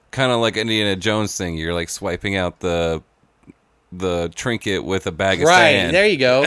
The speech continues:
Speaker 1: <laughs>
Speaker 2: Yeah, something like that, you know? Like, but it still somehow goes wrong, or maybe he, like, actually calls the police this time.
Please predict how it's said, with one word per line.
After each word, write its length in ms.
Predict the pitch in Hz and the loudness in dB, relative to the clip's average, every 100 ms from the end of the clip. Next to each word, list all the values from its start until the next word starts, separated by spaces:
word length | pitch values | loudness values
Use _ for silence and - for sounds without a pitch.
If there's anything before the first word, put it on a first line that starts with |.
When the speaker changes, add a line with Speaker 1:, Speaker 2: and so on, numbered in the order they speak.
| 151 | 0
Speaker 1:
<laughs> 220 | 165 143 | -4 -2
Speaker 2:
Yeah, 320 | 180 196 131 | 2 4 4
something 340 | 135 196 196 | 2 0 0
like 240 | 156 117 98 | 2 0 0
that, 320 | 101 101 110 | 0 0 0
you 140 | 120 | -2
know? 300 | 127 127 135 139 | 0 0 0 -2
Like, 180 | 131 123 | -2 0
but 120 | 165 | 0
it 100 | 147 | -2
still 400 | - 190 185 160 | 0 2 2 0
somehow 480 | - 180 170 165 151 | -2 -2 2 2 2
goes 320 | 147 147 120 | 2 2 0
wrong, 500 | 127 139 147 147 147 | 0 2 4 2 2
or 160 | 113 - - - - | -2 -4 -12 -20 -6
maybe 300 | 131 156 156 | 0 2 2
he, 240 | 143 151 147 | 0 0 2
like, 260 | 127 123 | 2 2
actually 360 | 127 123 - 123 | 0 -2 -2 -2
calls 220 | 135 120 | 0 0
the 80 | 110 | -4
police 380 | 120 107 117 - | -4 -4 -4 -4
this 180 | 127 | -6
time. 300 | - 135 123 | -4 -2 -2